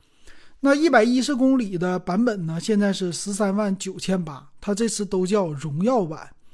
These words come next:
还有十四万九千八、十五万九千八，最贵的呢是十六万九千八。那么跟之前的车型比起来啊，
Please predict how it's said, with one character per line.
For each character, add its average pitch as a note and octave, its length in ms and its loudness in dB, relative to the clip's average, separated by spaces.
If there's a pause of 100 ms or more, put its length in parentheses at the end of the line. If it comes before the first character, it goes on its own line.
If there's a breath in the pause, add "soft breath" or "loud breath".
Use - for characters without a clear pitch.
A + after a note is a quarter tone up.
(300 soft breath)
还 G#3 160 4
有 F3+ 300 6
十 - 200 -2
四 C#4+ 220 0
万 G3+ 220 2
九 F3 180 -4
千 F#3 260 -2
八、 E3 240 -6
十 F#3+ 240 -4
五 G#3 200 -6
万 F#3+ 180 0
九 F3 160 -6
千 D#3+ 240 -6
八， C#3+ 240 -12 (300 soft breath)
最 B3+ 180 0
贵 C4 240 2
的 E3 140 -2
呢 D3 160 -6
是 D#3 200 -8
十 D#3+ 280 -6
六 C4 180 0
万 E3+ 240 -2
九 E3+ 140 -12
千 C#3 200 -10
八。 B2 160 -16 (520 soft breath)
那 D4+ 80 0
么 D#4+ 120 8
跟 D4+ 220 2
之 D4 260 0
前 F3+ 320 0
的 A3+ 360 4
车 A#3 200 0
型 G3+ 240 0
比 E3+ 200 -4
起 G3 100 -2
来 C#3 240 -8
啊， C3+ 180 -12